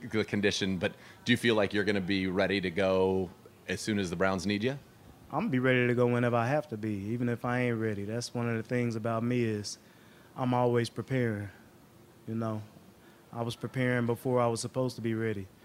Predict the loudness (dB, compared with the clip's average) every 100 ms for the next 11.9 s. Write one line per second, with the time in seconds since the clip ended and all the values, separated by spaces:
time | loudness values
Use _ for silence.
0 | -20 -6 -2 -2 -2 2 2 2 -10 -20
1 | -20 -16 -10 -4 0 2 2 0 0 2
2 | 2 2 0 -2 -2 0 0 -2 -2 -2
3 | 0 -2 0 0 0 -4 -4 -2 -2 -2
4 | -2 -2 -2 -4 -4 0 2 4 2 0
5 | 0 2 0 0 -2 -2 -2 -2 -2 0
6 | 0 -2 -2 -4 -2 -4 -4 -6 -6 -12
7 | -14 -12 -12 -12 -14 -14 -8 4 8 10
8 | 8 4 0 8 8 8 4 6 6 6
9 | 8 6 6 2 2 -2 -14 -18 2 6
10 | 6 2 -8 -4 0 4 4 4 2 4
11 | 4 4 2 2 0 0 2 2